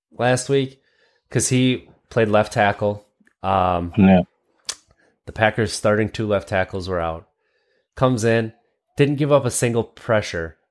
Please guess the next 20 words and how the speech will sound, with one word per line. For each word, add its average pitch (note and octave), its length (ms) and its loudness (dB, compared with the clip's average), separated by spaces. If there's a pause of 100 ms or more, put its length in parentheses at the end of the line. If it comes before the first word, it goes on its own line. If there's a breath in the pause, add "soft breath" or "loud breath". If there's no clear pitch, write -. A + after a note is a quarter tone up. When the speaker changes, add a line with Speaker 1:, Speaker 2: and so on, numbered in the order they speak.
Speaker 1:
blocking F#2+ 440 -4
Nick, G2 120 -2
Speaker 2:
Nice. G#2+ 260 4
Speaker 1:
Nick G#2+ 280 -4
Bosa F#2 460 -6
all F2+ 200 -4
night. D2 260 -14 (1040)
One F#2+ 160 -4
on G2 200 0
one. D2+ 160 -12
Speaker 2:
Ooh. D2+ 40 -20 (540)
Speaker 1:
I G2+ 160 0
mean, G2 380 -6 (360)
dude B2 240 -2
just G#2 140 -6
Speaker 2:
That's G#2 140 2
Speaker 1:
balled G2+ 180 4
Speaker 2:
impressive. F2+ 240 0
Speaker 1:
out. - 220 -16
So, F2 460 -8